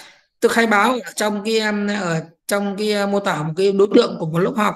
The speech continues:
của một lớp, của một class, thì các tham biến của cái lớp đó chính là cái tham biến của cái hàm init, mặc hàm init hệ thống là hai gạch dưới, init là hai gạch dưới nữa nhé. Enter.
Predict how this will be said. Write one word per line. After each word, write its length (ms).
của 80
một 140
lớp, 280
của 60
một 140
class, 420
thì 240
các 200
tham 240
biến 280
của 400
cái 100
lớp 140
đó 540
chính 280
là 560
cái 120
tham 220
biến 400
của 360
cái 140
hàm 280
init, 320
mặc 140
hàm 240
init 160
hệ 160
thống 180
là 440
hai 300
gạch 80
dưới, 140
init 360
là 100
hai 140
gạch 100
dưới 180
nữa 180
nhé. 180
Enter. 300